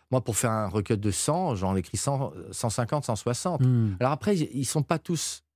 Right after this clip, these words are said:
Speaker 1: jetés, hein. Il y a les, ce que j'appelle les invendus dans mon ordinateur, euh, parce que ça peut apparaître pour le recueil d'après. Parfois, je me dis, bon, pas maintenant, euh, pas sur ce recueil-là. Et puis après, je, un an ou deux après, je le lis, je me dis, mais, mais oui, t-,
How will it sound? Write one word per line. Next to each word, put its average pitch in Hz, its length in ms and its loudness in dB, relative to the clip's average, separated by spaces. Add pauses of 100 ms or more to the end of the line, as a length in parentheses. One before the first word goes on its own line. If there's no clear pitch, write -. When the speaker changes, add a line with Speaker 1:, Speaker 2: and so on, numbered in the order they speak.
(140)
Speaker 1:
jetés, 110 420 0
hein. 101 140 -6 (520)
Il 107 60 2
y 120 60 6
a 131 180 4
les, 120 220 2
ce - 100 -6
que 123 80 2
j'appelle 127 320 2
les 120 160 2
invendus 120 400 2
dans 98 140 2
mon 92 120 2
ordinateur, 101 680 0
euh, 95 240 0 (420)
parce 98 160 -2
que 110 580 2
ça - 200 0
peut 175 240 4
apparaître 156 460 -2
pour 131 160 0
le 120 60 4
recueil 127 320 2
d'après. 123 400 -2 (520)
Parfois, 170 340 2
je 143 180 0
me 135 80 2
dis, 151 460 2
bon, 156 240 2
pas 160 160 0
maintenant, 131 400 -2 (500)
euh, 135 320 -6 (240)
pas 143 140 2
sur - 180 -4
ce - 120 -10
recueil-là. 117 440 0 (340)
Et 117 60 0
puis 147 160 4
après, 160 280 2
je, 131 380 4
un 131 180 2
an 151 100 4
ou 139 80 2
deux 131 100 2
après, 135 240 0
je 135 80 0
le 127 80 6
lis, 147 220 0
je 135 40 -2
me 123 40 2
dis, 110 80 2
mais, 104 340 2
mais 117 160 0
oui, 175 220 2
t-, - 100 -8